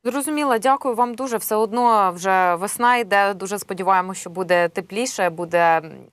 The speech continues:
як мінімум, настрій краще, будемо триматися, а на наступний рік будемо враховувати ваші поради. Сподіваємось, українці до ваших порад прислухаються. Якщо говорити про теплопостачання, розуміємо, що доволі складна ситуація в столиці, особливо на ві-, на лівому березі.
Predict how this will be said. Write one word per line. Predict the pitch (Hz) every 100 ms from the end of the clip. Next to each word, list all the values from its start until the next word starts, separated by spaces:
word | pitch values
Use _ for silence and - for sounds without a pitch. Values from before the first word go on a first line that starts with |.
| 123
як | 196 226
мінімум, | 285 262 208 190
настрій | 220 226 185
краще, | 185 208 240 -
будемо | 170 175 175
триматися, | 175 180 190 185 -
а | 165
на | 160
наступний | 160 - 202 185
рік | 165 160
будемо | 165 165 151
враховувати | 160 - 170 160 156 156 - - _
ваші | 202 240 233
поради. | - 175 170 160
Сподіваємось, | 151 160 160 180 170 160
українці | - 160 165 170 165
до | 156
ваших | 160 165
порад | 156 151 151
прислухаються. | - 160 165 156 147 147 151 147 -
Якщо | 214 269
говорити | 254 226 226
про | 185 202 190
теплопостачання, | 226 226 196 190 - 185 - 240 269 233 202
розуміємо, | 190 196 202 190
що | 180 175
доволі | 175 180 175
складна | - 180 175 170
ситуація | - - 160 156 156 156
в | 151
столиці, | - 214 320 -
особливо | 180 180 170 165
на | 156 156
ві-, | 165 -
на | 196
лівому | 269 285 226
березі. | 190 190 185 175 170